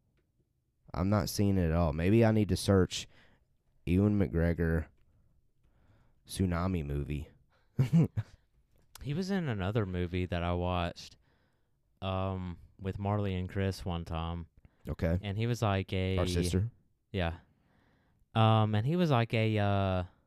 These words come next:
Speaker 1: The Impossible. That's the movie.
Speaker 2: Okay.
Speaker 1: But anyway, continue.
Speaker 2: He was like a Secret Service agent for the British Prime Minister,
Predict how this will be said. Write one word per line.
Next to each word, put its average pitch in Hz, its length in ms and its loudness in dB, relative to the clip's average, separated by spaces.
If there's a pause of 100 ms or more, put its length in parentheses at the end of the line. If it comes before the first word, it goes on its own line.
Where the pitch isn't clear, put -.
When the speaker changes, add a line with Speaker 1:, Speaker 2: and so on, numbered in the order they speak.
(720)
Speaker 1:
The 107 140 4
Impossible. 90 760 0 (840)
That's - 220 -4
the 78 100 -6
movie. 76 400 -2 (640)
Speaker 2:
Okay. 80 260 -6 (680)
Speaker 1:
But 90 120 2
anyway, 76 320 -2 (100)
continue. 80 460 -2 (180)
Speaker 2:
He 117 80 -4
was 123 120 -2
like 143 160 -4
a 113 40 -4
Secret 110 460 -8
Service 107 480 -2
agent 120 520 0
for 95 760 0 (160)
the 90 60 -6
British 92 500 -4
Prime 95 320 -4
Minister, 98 680 -2